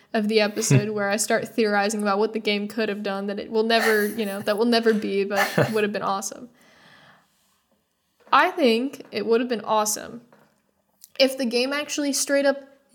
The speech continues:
did send you to Hyrule Castle to go present this sword.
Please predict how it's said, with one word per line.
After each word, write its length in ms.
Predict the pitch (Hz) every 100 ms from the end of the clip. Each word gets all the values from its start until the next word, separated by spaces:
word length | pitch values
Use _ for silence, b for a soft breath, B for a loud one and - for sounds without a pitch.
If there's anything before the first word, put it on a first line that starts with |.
| - -
did 300 | 294 311 233
send 240 | 226 214
you 80 | 208
to 100 | 202
Hyrule 400 | 214 202 202 202
Castle 420 | 208 196 202 202
to 80 | 202
go 180 | 202 196
present 400 | 208 202 190 196
this 200 | - -
sword. 380 | 196 - -